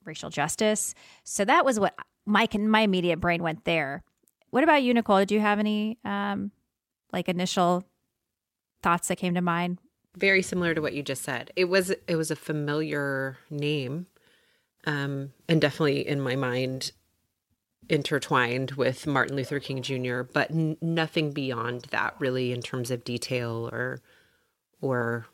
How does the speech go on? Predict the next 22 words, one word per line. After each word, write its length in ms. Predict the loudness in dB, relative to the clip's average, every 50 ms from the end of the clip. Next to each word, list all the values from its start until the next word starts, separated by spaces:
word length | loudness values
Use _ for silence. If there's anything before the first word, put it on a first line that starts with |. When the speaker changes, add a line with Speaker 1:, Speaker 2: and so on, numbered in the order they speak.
| _ -4
Speaker 2:
yeah, 220 | 0 0 0 0 -4 -10 -6
what 220 | 0 2 4 4
it 100 | 4 2
really 220 | 0 -2 -2 -2 -2
meant. 340 | -4 -6 -6 -6 -10 -14 -16 _ _
So 500 | -6 -2 0 2 4 4 4 2 2 -2 _ _ _ _ _ _ _ _ _ _ _ _ _ _ _ _ _ _
it 140 | -6 -6 -4
was 200 | -4 -4 -4 -4
really 540 | -2 0 2 2 2 2 2 0 -2 -4 -8 -12 _ _ _ _ _ _ _ _ _ -2
great 380 | 0 2 2 2 0 -2 _
to 120 | -4 -4 -2
show 280 | 0 0 0 2 2
up 280 | 0 0 -2 -6 -12 -14 -8 -4
and 460 | -4 -2 -2 -2 -4 -4 -4 -8 -10 -16 -20 _ _ _ _ _ _ _ _ _ _ _
see 220 | -8 -4 -4 -2
so 240 | 0 2 4 4 4
many 240 | 4 4 2 0 -2
people 340 | -2 -4 -4 -4 -4 -6 -4
in 140 | -2 -2 -2
a 80 | -2
room 480 | -2 -2 -2 -2 -2 -2 -4 -6 -8 -10 -14 _ _ _ _ _ _ _ _ _ _ _ _ _ _ -6
from 400 | -2 0 2 2 2 0 -4